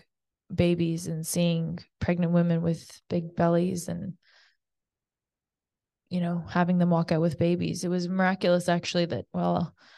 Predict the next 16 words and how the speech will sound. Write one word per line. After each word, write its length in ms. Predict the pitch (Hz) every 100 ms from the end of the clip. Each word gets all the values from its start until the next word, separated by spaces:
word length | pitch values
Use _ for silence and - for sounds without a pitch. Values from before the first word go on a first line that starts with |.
| - -
I 80 |
was 160 | 185 180
walking 360 | 170 170 175 165
out 320 | 170 165 165 _ _ _ _ _ _ _ _ _ _ _ _
after 300 | 196 190 -
everything 440 | 180 185 185 185 180
had 340 | 196 190 190 - _ _ _ _
passed, 460 | - 180 196 - -
which 160 | 180
was 120 | 185 180
a 60 |
good 220 | 180 190
twenty-four 440 | - 180 180 175 170
hours 580 | 170 175 190 226 - - - - - _ _ _
of, 440 | - - - - - _ _
of 200 | - -